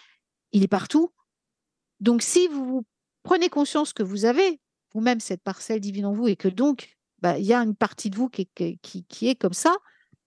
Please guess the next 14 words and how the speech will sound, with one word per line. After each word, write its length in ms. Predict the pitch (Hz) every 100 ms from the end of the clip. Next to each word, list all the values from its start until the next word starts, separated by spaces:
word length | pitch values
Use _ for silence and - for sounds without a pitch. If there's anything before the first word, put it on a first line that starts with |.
| _ -
et 120 | 214
que 100 | 302
vous 160 | 233 240
la 140 | 254
laissez 340 | 285 294 -
agir 360 | 269 233 220 208
à 40 |
votre 180 | 196 202
place 420 | - 214 202 - _ _ _ _ _ _ _ -
et 120 | 208
que, 320 | 254 330 294 -
euh, 720 | 220 208 196 190 170 95 76 - _ _ _ _ -
vous, 360 | 214 202 - 185
vous, 580 | 190 196 180 170 -